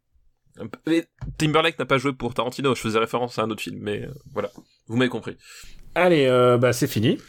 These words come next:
Speaker 2: C'est fini pour aujourd'hui. On a un nouveau dernier. Je pensais, je pensais pas
Speaker 1: Et
Speaker 2: qu'on se mettrait
Speaker 1: Eh ouais.
Speaker 2: d'accord aussi facilement.
Speaker 1: Eh ouais, on a un nouveau dernier,
Speaker 2: Et en même
Speaker 1: effectivement.
Speaker 2: temps, tu as lu dans mon esprit, j'ai lu dans le tien.
Speaker 1: Ouais, non, mais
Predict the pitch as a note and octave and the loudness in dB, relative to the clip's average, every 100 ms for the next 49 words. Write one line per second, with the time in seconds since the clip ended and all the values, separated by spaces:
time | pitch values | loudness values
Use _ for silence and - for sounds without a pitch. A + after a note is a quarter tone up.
0 | - - C#3+ D3 D#3 D#3 C#3 B2+ C#3+ A#3 | -8 -4 0 2 4 4 4 4 4 4
1 | E3 C#3+ D3+ E3+ D#3 B2 C3 - - - | 4 4 4 4 2 0 -4 -4 -4 -4
2 | - C#3+ - E3+ C#3+ - D3 A3+ E3+ F#3 | -4 -4 -6 -6 -8 -4 0 2 2 2
3 | F3 D3+ C#3 C#3 C#3 C#3 - - D3+ C#3 | 4 4 4 2 0 2 4 6 6 4
4 | B2 B2 B2 A#2+ C3 A#2+ A#2 - - - | 2 0 -2 -2 0 2 0 -4 -12 -2
5 | D3+ D3+ C#3+ D3 C#3 C3 C3 C3+ C3 A#2 | 2 4 6 4 4 2 2 2 2 4
6 | C#3+ C#3+ D3+ C3 F#3 G#3 E3+ D#3 - D3+ | 4 4 4 6 6 4 0 -4 2 4
7 | D#3+ E3 D#3 D3 B2 D#3+ D#3 C#3 C#3 C#3 | 4 4 2 2 2 2 4 4 4 2
8 | B2 A2 - - - - - - - - | 0 -4 -6 -8 -8 -10 -12 -12 -12 -12
9 | - - A#2+ A#2+ E3 | -12 -2 4 6 8